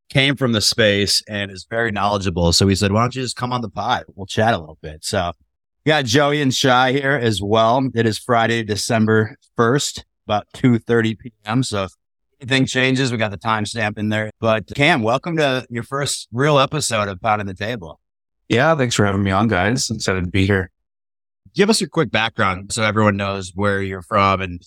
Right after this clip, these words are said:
Speaker 1: gives you some, yourself some credibility here.
Speaker 2: Yeah, yeah. So, uh, I've been in the space now,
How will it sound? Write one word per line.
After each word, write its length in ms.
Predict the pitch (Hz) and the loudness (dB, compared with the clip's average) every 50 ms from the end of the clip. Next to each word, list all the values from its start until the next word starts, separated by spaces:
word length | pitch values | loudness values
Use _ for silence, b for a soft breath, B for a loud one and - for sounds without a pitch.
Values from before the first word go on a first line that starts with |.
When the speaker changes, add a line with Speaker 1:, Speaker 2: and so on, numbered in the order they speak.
| - _ _ _ _ _ | -20 _ _ _ _ _
Speaker 1:
gives 160 | - 127 110 107 | -2 0 0 0
you 80 | 107 | 0
some, 220 | 101 - 113 107 104 | -2 -2 -2 -4 -2
yourself 400 | - 113 107 98 - 117 107 95 | 0 0 0 2 4 2 2 2
some 160 | - - 101 | 4 2 2
credibility 540 | 92 - 110 98 92 87 98 98 98 95 90 | 4 4 2 2 2 0 -2 -2 -2 -6 -10
here. 200 | 90 92 90 - _ _ _ _ _ _ _ _ _ _ _ _ _ _ _ | -12 -12 -14 -18 _ _ _ _ _ _ _ _ _ _ _ _ _ _ _
Speaker 2:
Yeah, 80 | 131 135 | 0 2
yeah. 160 | 143 143 139 | 4 2 2
So, 340 | 127 - 139 127 127 123 123 | 2 4 4 4 6 6 4
uh, 240 | 120 117 120 117 117 | 4 4 4 4 2
I've 120 | - 120 | 0 -2
been 80 | 120 131 | 0 0
in 60 | 127 | 0
the 60 | 131 | -2
space 380 | 123 - - 127 113 104 107 - | -2 0 0 2 2 2 0 0
now, 840 | 117 113 107 107 107 104 104 104 104 104 104 104 101 104 104 101 101 | 0 2 2 2 2 4 2 2 2 2 2 0 0 0 -2 -4 -4